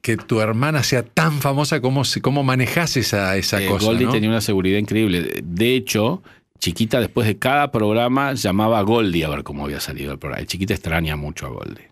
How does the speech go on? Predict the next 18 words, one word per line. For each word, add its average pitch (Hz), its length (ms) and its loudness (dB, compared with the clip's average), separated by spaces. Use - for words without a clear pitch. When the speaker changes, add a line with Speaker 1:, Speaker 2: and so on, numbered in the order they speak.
Speaker 1:
Me 101 120 2
imagino. 98 560 0
Speaker 2:
Sí. - 140 -10
Era 90 140 0
la 87 40 -2
persona 85 260 0
que 82 120 0
llamaba, 80 460 0
era 110 100 0
la 139 100 0
persona 113 340 0
que 110 60 0
le 82 120 0
decía, 90 340 -2
eh, 76 280 -8
todo 73 300 -6
a 50 60 -12
Chiquita. - 280 -14